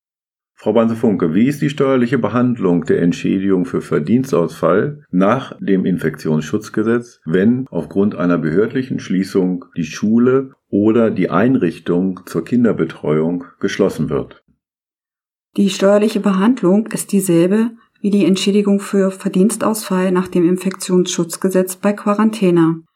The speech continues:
Speaker 2: Die Entschädigung ist einkommensteuerfrei und unterliegt dem Progressionsvorbehalt. Progressionsvorbehalt bedeutet,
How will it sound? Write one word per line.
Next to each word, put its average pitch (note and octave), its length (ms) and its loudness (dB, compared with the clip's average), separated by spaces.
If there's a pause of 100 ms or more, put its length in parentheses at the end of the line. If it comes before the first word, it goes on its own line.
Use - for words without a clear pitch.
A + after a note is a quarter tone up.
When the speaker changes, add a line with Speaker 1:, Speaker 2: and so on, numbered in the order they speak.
(280)
Speaker 2:
Die F#3 120 2
Entschädigung G3 600 2
ist F#3 160 -2
einkommensteuerfrei F3+ 1200 0 (160)
und F#3+ 220 -2
unterliegt F#3+ 420 0
dem G3 140 2
Progressionsvorbehalt. E3+ 1400 -2 (260)
Progressionsvorbehalt F#3 1120 0
bedeutet, F#3 720 0